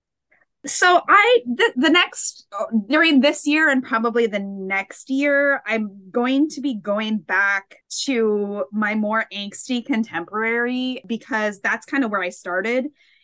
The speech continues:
And that's my primary genre. That's where I think my writing style really plays into it, 'cause I write very, very deep first person point of view. My sweet spot's, like, a hundred thousand words for a book. <laughs> And that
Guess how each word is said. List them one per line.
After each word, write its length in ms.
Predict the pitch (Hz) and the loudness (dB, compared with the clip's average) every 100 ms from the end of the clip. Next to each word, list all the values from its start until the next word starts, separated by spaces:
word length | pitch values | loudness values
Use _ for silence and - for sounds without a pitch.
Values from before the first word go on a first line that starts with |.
| _ 233 | _ -4
And 520 | 226 220 214 214 202 | 0 0 0 -2 -6
that's 420 | 190 208 233 302 349 | -6 -2 -2 -4 -4
my 140 | 339 - | -4 -6
primary 680 | - 190 185 196 196 202 | -8 -6 -4 -4 -4 -4
genre. 600 | 196 160 175 190 196 196 190 | -6 -8 -6 -2 0 -2 -4
That's 380 | 190 196 220 - | -2 -2 -4 -4
where 600 | 247 247 240 226 214 - | -2 0 2 2 0 -2
I 120 | 190 | -8
think 280 | 214 220 240 | -6 -4 -4
my 160 | 196 196 | -4 -6
writing 460 | 180 175 190 202 | -4 -6 -8 -10
style 500 | 196 - 196 196 196 | -10 -2 0 0 0
really 640 | 180 185 185 190 190 185 - | -2 -2 -2 -2 -4 -8 -8
plays 300 | 190 185 175 | -4 -4 -6
into 360 | 170 175 220 | -10 -12 -4
it, 260 | 220 220 - - | -2 -2 -4 -8
'cause 120 | 226 226 | -6 -2
I 100 | 254 | 0
write 220 | 302 - | 0 -2
very, 380 | 185 202 196 214 | -8 -4 -2 -2
very 280 | 202 202 196 | -2 -6 -6
deep 280 | 170 185 - _ - | -10 -12 -14 _ 0
first 260 | 196 190 - | 0 0 -2
person 340 | 208 - 190 | -2 -2 -4
point 220 | 190 185 | -6 -6
of 60 | 175 | -4
view. 360 | 170 180 190 190 - _ | -2 0 -2 -6 -18 _
My 220 | 208 208 262 | -6 -2 -2
sweet 340 | - 214 196 | -4 -8 -12
spot's, 300 | - 208 208 | -2 -2 -2
like, 140 | 190 | -8
a 60 | 185 | -8
hundred 300 | 196 190 190 | -6 -6 -2
thousand 360 | 185 185 180 175 | 0 0 -4 -8
words 300 | 160 180 - | -6 -6 -6
for 160 | 196 | -6
a 60 | 175 | -4
book. 280 | 160 202 - | -2 -2 -2
<laughs> 60 | - 494 - _ _ - - | -4 -4 -6 _ _ -20 -4
And 680 | 247 233 220 214 214 208 - _ | -2 0 0 -2 -6 -10 -14 _
that 400 | 202 226 240 | -2 2 2